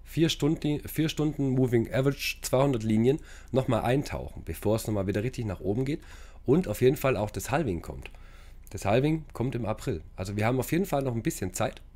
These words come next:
nochmal eine ordentliche Korrektur hinzulegen. Und ihr seht's hier, ich, ich möchte, wie gesagt, nicht lange drum herum reden. Ihr seht's hier, wir haben Unterstützung achtundfünfzig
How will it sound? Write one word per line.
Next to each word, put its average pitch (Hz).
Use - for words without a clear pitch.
nochmal 113
eine 101
ordentliche 110
Korrektur 107
hinzulegen. 110
Und 123
ihr 123
seht's 151
hier, 185
ich, 120
ich -
möchte, 143
wie 135
gesagt, 127
nicht 120
lange 110
drum 107
herum 101
reden. 73
Ihr 92
seht's 123
hier, 156
wir 107
haben 120
Unterstützung 139
achtundfünfzig 110